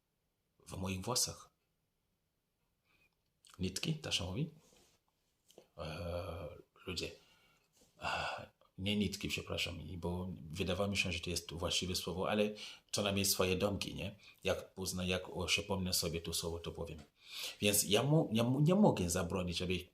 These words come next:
ptaki latały nad moją głową. Ale mogę zabraniać ich budować po prostu swoje domki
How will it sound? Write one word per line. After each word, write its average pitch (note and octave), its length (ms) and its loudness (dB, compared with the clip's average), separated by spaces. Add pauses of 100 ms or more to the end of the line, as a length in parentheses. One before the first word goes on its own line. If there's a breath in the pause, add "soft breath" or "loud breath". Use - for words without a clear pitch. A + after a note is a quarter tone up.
(100)
ptaki - 380 -2
latały E2+ 460 -4
nad E2+ 200 -2
moją D#2 260 -6
głową. D#2+ 280 -10 (480 loud breath)
Ale G2 300 -2
mogę G#2 400 0
zabraniać F#2+ 880 0
ich - 320 -8 (340 loud breath)
budować G#2+ 480 2
po - 180 -4
prostu C3 460 0
swoje G2 360 2
domki G2 480 -6